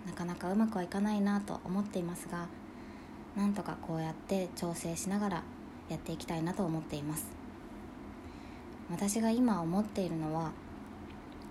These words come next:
何度だってやり直せばいいっていうことです。確かに休職を何回もしているので、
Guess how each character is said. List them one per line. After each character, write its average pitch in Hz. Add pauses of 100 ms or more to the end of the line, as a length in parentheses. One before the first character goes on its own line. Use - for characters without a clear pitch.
(160)
何 226
度 220
だ 190
っ 170
て - (120)
や 170
り 180
直 214
せ 220
ば 180
い 175
い -
っ 175
て -
い 165
う -
こ 180
と 165
で 175
す。 - (2000)
確 -
か 196
に 175
休 190
職 202
を 202
何 220
回 190
も 160
し -
て 175
い 170
る 180
の 175
で、 165